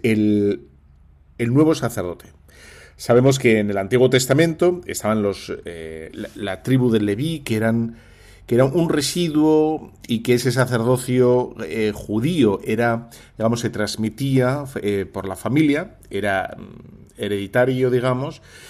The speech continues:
y Jesús lo rompe, ¿no? Jesús rompe, digamos, esa herencia porque él no es de, de esa tribu, pero sí que es sacerdote, es el, el primero, el nuevo y el único sacerdote. De hecho, pues si hay alguno que tiene mentalidad,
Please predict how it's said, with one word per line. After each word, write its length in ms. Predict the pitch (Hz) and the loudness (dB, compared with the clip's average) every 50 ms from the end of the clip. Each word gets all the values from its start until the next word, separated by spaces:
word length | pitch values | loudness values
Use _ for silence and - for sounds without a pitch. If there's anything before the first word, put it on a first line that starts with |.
| - - - - | -20 -20 -10 -2
y 140 | 151 156 160 | -2 0 0
Jesús 420 | - - 131 135 151 139 135 135 123 | 2 0 0 0 2 0 0 2 2
lo 120 | 113 110 | 2 2
rompe, 380 | 107 110 98 95 - - - - _ - - | 2 -2 -6 -8 -12 -18 -20 -20 _ -18 -14
¿no? 220 | 120 151 180 170 | -10 -8 -8 -8
Jesús 380 | - - 110 98 117 120 113 101 | -6 -8 -8 -2 0 0 0 2
rompe, 320 | 113 127 131 123 110 117 | 2 2 2 4 2 2
digamos, 300 | 113 110 113 113 113 104 | 2 2 0 0 -2 -2
esa 180 | 110 98 123 127 | -2 0 2 2
herencia 380 | 143 170 170 165 - 185 175 | 4 4 2 2 0 -2 -2
porque 280 | - - - - 104 - | -2 -4 -6 -8 -6 0
él 320 | - 123 123 120 117 113 110 | 2 4 4 6 4 4 2
no 220 | 113 113 113 113 | 4 4 4 4
es 400 | 123 123 110 98 - - - - - | 2 2 0 -2 -6 -10 -14 -16 -20
de, 420 | 202 127 101 101 92 90 95 101 98 | -16 -10 -8 -6 -6 -6 -8 -10 -8
de 80 | 95 | -8
esa 220 | 101 - - 117 113 | -8 -6 -6 -6 -2
tribu, 400 | - 156 180 175 185 214 214 214 - - - - - - - _ _ _ - | 2 2 4 4 4 2 0 -4 -10 -20 -20 -20 -20 -20 -20 _ _ _ -8
pero 180 | 107 101 101 | -6 -4 -2
sí 200 | - - 175 185 | -2 -2 -2 -2
que 160 | - - 117 | 0 0 -2
es 80 | 101 - | -2 -2
sacerdote, 600 | - 107 101 - 101 95 95 90 - - 90 95 | -4 -8 -6 -6 -6 -6 -6 -8 -8 -8 -8 -8
es 160 | 95 - - | -6 -4 -2
el, 460 | 107 104 101 101 101 98 98 98 - - | -2 0 0 0 0 -2 -2 -4 -4 -4
el 160 | 107 107 104 | -4 -4 -2
primero, 500 | 107 113 110 123 135 139 147 151 147 - | -2 -2 2 2 4 4 4 2 0 -2
el 280 | - 107 104 104 107 110 | -6 -4 -4 -2 -2 0
nuevo 480 | 120 135 151 156 143 147 165 175 - - | 4 6 6 6 6 6 2 -2 -4 -8
y 140 | - 92 101 | -10 -8 -4
el 80 | 101 | -2
único 220 | 113 113 107 - 107 | -2 -2 -2 -2 -4
sacerdote. 520 | - - 98 - 101 90 - 85 - - - _ _ _ _ _ _ - - - - - - - - - - | -6 -6 -8 -10 -10 -8 -8 -10 -10 -10 -20 _ _ _ _ _ _ -20 -20 -20 -20 -20 -20 -20 -20 -16 -6
De 180 | - 117 135 170 | 2 4 6 6
hecho, 600 | 185 185 180 - - 170 180 190 - - - - - _ _ - | 4 2 0 -6 -4 -2 -2 -2 -4 -8 -10 -14 -20 _ _ -10
pues 160 | 101 95 - | -10 -8 -8
si 160 | - 104 104 | -4 -2 0
hay 120 | 110 113 | 2 4
alguno 300 | 120 117 120 135 131 117 | 4 4 4 4 2 2
que 100 | 98 113 | 0 -2
tiene 220 | - - 113 117 120 | -4 -4 -2 -2 0
mentalidad, 800 | 117 113 113 - 110 107 110 113 110 113 110 110 110 104 104 - | 0 -2 -2 -2 -2 0 0 0 2 2 2 0 0 -4 -8 -14